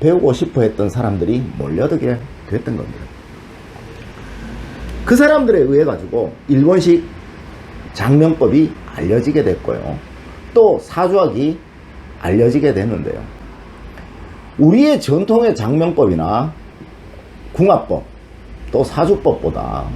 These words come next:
이 왜곡된 일본식 성명학이나 사주법들이 압도하게 된 이유가 이렇게 막대한 돈을 벌 수 있는 그런 직업이었기 때문에 그러한 겁니다.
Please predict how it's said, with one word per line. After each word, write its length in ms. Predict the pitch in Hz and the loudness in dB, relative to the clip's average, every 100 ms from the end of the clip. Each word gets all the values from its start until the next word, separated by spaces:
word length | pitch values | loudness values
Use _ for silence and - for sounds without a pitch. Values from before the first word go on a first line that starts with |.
| - | -4
이 140 | 151 156 | 2 4
왜곡된 680 | 143 247 - - - 85 - - | 6 6 4 2 0 0 -4 0
일본식 560 | 120 143 220 220 208 - - - | 2 4 4 4 2 0 -10 -12
성명학이나 960 | - - 156 156 156 120 78 67 82 139 - - | -8 -2 2 4 4 2 0 -4 -4 -4 -6 -12
사주법들이 800 | - - 175 202 202 226 - 147 - - - - - - - - - - - - | -6 0 2 2 0 -2 -2 -4 -6 -12 -14 -12 -12 -14 -14 -16 -16 -16 -16 -14
압도하게 600 | - - - - 277 233 | -4 -4 0 4 6 6
된 200 | 147 160 117 | 2 -2 0
이유가 440 | 139 151 120 76 - - - - - - - - - | 2 2 2 -4 -10 -20 -20 -20 -20 -18 -18 -6 2
이렇게 540 | 202 214 160 120 165 - - - - - - - - - - - - - | 4 4 2 0 -2 -8 -20 -20 -20 -20 -20 -20 -20 -20 -20 -20 -20 -12
막대한 600 | - 156 - - 311 294 | -6 -6 -4 2 4 4
돈을 440 | 151 139 160 190 - | 2 2 2 0 -4
벌 180 | - 147 | -2 -2
수 140 | 156 139 | 0 2
있는 340 | 117 143 165 180 - | 2 0 -2 -8 -4
그런 280 | 156 160 156 | 0 2 0
직업이었기 680 | - 156 190 170 - - - | -2 0 2 0 -2 -4 -6
때문에 360 | 65 64 127 160 - - - - - | -6 -4 -4 -6 -12 -20 -18 -18 -18
그러한 340 | - 147 143 82 | -6 -2 -2 -4
겁니다. 220 | - - | -8 -14